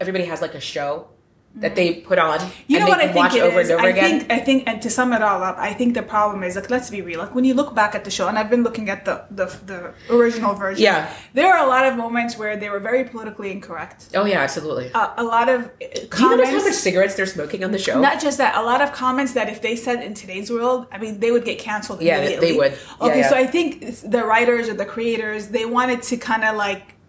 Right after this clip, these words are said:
Speaker 2: erase that somehow or to kind of improve.
Speaker 1: But you can't
Speaker 2: And,
Speaker 1: erase
Speaker 2: and,
Speaker 1: that. I think
Speaker 2: and,
Speaker 1: you
Speaker 2: and
Speaker 1: address it
Speaker 2: then,
Speaker 1: and move on.
Speaker 2: and then you,
Speaker 1: I
Speaker 2: you,
Speaker 1: got something in
Speaker 2: they're
Speaker 1: my
Speaker 2: trying
Speaker 1: eye.
Speaker 2: so hard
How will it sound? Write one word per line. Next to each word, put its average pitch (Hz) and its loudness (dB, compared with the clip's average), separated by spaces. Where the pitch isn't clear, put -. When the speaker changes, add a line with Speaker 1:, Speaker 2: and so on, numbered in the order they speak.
Speaker 2:
erase 214 -4
that 311 2
somehow 320 2
or 233 -4
to 262 -6
kind 240 -4
of 220 -4
improve. 269 -4
Speaker 1:
But 285 2
you 311 4
can't 370 0
Speaker 2:
And, 302 4
Speaker 1:
erase 294 2
Speaker 2:
and, 294 6
Speaker 1:
that. 285 0
I 240 6
think 320 4
Speaker 2:
and, 320 2
Speaker 1:
you 320 4
Speaker 2:
and 262 6
Speaker 1:
address 247 4
it 392 4
Speaker 2:
then, 370 2
Speaker 1:
and 349 -2
move - -2
on. 277 4
Speaker 2:
and 262 2
then 320 0
you, 269 -2
Speaker 1:
I 240 -6
Speaker 2:
you, 247 -2
Speaker 1:
got 254 -2
something 180 -10
in - -2
Speaker 2:
they're 269 2
Speaker 1:
my 262 0
Speaker 2:
trying 320 0
Speaker 1:
eye. - -2
Speaker 2:
so 302 -2
hard 240 -2